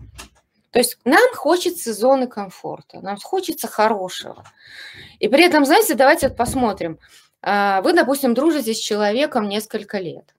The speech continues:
там, да, или общаетесь на работе. Вам сегодня хочется, чтобы вот он был строгим, да, и энергичным, а завтра он, вы хотите, чтобы он был нежным и понимающим. Вы меняетесь,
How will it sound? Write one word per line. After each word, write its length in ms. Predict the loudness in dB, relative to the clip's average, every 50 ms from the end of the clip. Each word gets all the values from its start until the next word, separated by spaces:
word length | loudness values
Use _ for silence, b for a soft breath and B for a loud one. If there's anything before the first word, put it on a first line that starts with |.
| _
там, 160 | -16 -12 -10 -4
да, 180 | -2 -2 0
или 100 | 0 0
общаетесь 580 | -2 -2 -4 -2 -2 -2 -2 -2 -6 -12 -14 -10
на 100 | -8 -8
работе. 560 | -8 -8 -10 -12 -16 -16 -18 -18 -20 -16 -6
Вам 180 | 0 0 0 2
сегодня 300 | 2 0 2 2 2 2
хочется, 400 | 4 4 2 2 2 -6 -8 -8
чтобы 420 | -8 -4 -4 -4 -2 0 0 0
вот 280 | 0 0 0 0 0 0
он 200 | 0 0 0 2
был 480 | 4 4 4 4 4 2 0 0 -2 -2
строгим, 760 | -4 -2 2 4 6 6 6 4 4 2 -2 -2 -4 -6 -4
да, 280 | -2 2 2 2 4 2
и 420 | 2 0 0 0 0 0 0 -2
энергичным, 680 | -2 -4 -4 -6 -6 -6 -8 -8 -8 -10 -10 -10 -8 -6
а 60 | 0
завтра 300 | 2 0 0 0 -4 -6
он, 120 | -6 -8 -8 -6
вы 120 | -6 -4
хотите, 360 | -2 -2 -4 -2 -4 -6 -6 -8
чтобы 300 | -6 -6 -6 -4 -2 -2
он 120 | -2 -2
был 220 | -4 -6 -8 -10 _ _ B B B B B B B B 2
нежным 440 | 4 4 6 6 6 6 6 6 4
и 60 | 4
понимающим. 960 | 2 4 6 6 6 6 4 4 4 2 2 0 -4 -8 -12 -12 -12 -10 -4
Вы 240 | 0 2 4 4
меняетесь, 840 | 4 2 2 2 2 2 2 2 0 -2 -2 -4 -6 -6 -8 -10 -20